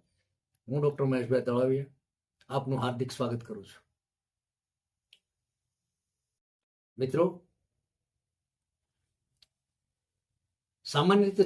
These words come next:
જોઈએ તો આપણે જે કંઈ ખોરાક લેતા હોઈએ, જે કંઈ હરતા ફરતા હોઈએ, જે રીતે ઊંઘ લેતા હોઈએ, હંમેશની ક્રિયા કરતા હોઈએ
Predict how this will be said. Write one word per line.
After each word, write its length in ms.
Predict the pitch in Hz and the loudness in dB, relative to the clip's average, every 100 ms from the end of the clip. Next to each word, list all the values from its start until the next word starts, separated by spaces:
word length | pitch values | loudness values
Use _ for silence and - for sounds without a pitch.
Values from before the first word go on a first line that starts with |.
| 151 | 6
જોઈએ 260 | 185 139 - - _ _ _ _ _ _ _ _ _ _ _ _ _ _ _ - | 6 4 -2 -16 _ _ _ _ _ _ _ _ _ _ _ _ _ _ _ -2
તો 80 | 151 127 123 - _ _ _ - 139 135 - _ _ _ _ _ _ _ _ _ | 2 2 0 -6 _ _ _ -20 -16 -16 -16 _ _ _ _ _ _ _ _ _
આપણે 220 | 131 151 | -4 0
જે 100 | 147 165 | 2 2
કંઈ 200 | 170 - | 0 2
ખોરાક 260 | 147 170 156 | 4 4 2
લેતા 240 | 147 131 | 0 0
હોઈએ, 240 | 113 101 90 - _ _ _ _ _ _ _ _ _ _ _ _ _ _ _ _ _ 135 | 0 -6 -12 -20 _ _ _ _ _ _ _ _ _ _ _ _ _ _ _ _ _ -2
જે 80 | - | 2
કંઈ 200 | 170 143 | 6 4
હરતા 240 | 147 190 180 | 4 2 4
ફરતા 260 | 170 143 120 | 2 0 -2
હોઈએ, 200 | 110 92 - _ _ _ _ _ _ _ _ _ _ _ _ _ _ _ _ _ _ _ _ _ | -4 -8 -16 _ _ _ _ _ _ _ _ _ _ _ _ _ _ _ _ _ _ _ _ _
જે 60 | 147 | 4
રીતે 220 | 175 190 | 6 8
ઊંઘ 280 | 180 180 175 | 8 8 8
લેતા 300 | 180 180 156 | 8 6 6
હોઈએ, 220 | 139 117 - _ _ _ - - - - _ _ _ _ _ _ _ _ - | 4 4 -6 _ _ _ -18 -18 -18 -20 _ _ _ _ _ _ _ _ -10
હંમેશની 560 | 110 170 220 214 220 214 | 2 6 6 6 2 4
ક્રિયા 320 | 180 202 190 | 8 8 8
કરતા 300 | 180 170 151 | 0 2 2
હોઈએ 220 | 131 110 | 2 0